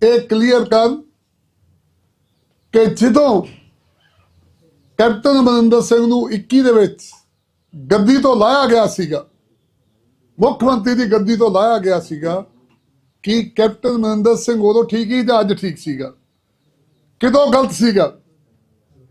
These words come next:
ਉਸ ਸਮੇਂ ਸੁੱਖੀ ਰੰਧਾਵਾ ਲੀਡ ਕਰ ਰਹੇ ਸੀਗੇ ਪੰਜਾਬ ਦੇ ਕਾਂਗਰਸੀਆਂ ਨੂੰ,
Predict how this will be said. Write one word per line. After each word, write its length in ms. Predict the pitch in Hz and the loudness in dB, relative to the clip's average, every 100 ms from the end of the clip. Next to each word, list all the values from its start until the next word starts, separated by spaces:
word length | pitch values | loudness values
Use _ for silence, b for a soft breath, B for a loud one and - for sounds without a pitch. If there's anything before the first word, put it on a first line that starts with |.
| - | -2
ਉਸ 260 | 196 277 - | 0 0 0
ਸਮੇਂ 400 | 269 269 277 277 | 0 2 2 0
ਸੁੱਖੀ 380 | 180 233 - 269 | -2 -8 -2 0
ਰੰਧਾਵਾ 380 | 254 247 226 254 | 2 2 2 2
ਲੀਡ 280 | 233 254 254 | 2 0 0
ਕਰ 160 | 254 233 | 0 2
ਰਹੇ 160 | 247 247 | 2 0
ਸੀਗੇ 320 | 247 240 262 | -4 -2 -2
ਪੰਜਾਬ 380 | 247 233 226 220 | -2 0 0 0
ਦੇ 100 | 247 | -2
ਕਾਂਗਰਸੀਆਂ 680 | 247 220 226 240 - 240 233 | -2 -4 -4 -8 -8 -8 -4
ਨੂੰ, 320 | 240 294 302 | -4 -4 -8